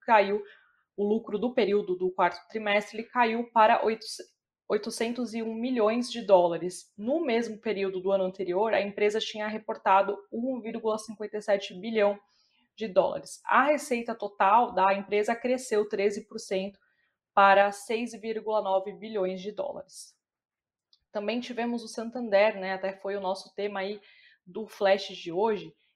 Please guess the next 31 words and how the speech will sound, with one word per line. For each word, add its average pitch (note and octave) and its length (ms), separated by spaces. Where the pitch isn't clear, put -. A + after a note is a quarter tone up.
é, D#3+ 320
a, E3 240
as F3+ 160
units A3+ 460
do G#3+ 100
banco, F#3+ 300
elas G#3 200
encerraram A3+ 680
em F#3 80
queda F#3+ 260
de F#3 160
dois B3 360
vírgula G3 400
nove, F3 260
dois A3+ 280
vírgula F#3 340
noventa F3+ 320
e - 20
nove F3 280
por A#3+ 100
cento G#3+ 340
para G#3 260
trinta B3+ 380
e A3 140
um G#3+ 100
reais F#3+ 420
e G3+ 40
setenta G#3+ 420
e G#3 60
cinco - 260
centavos. F3 680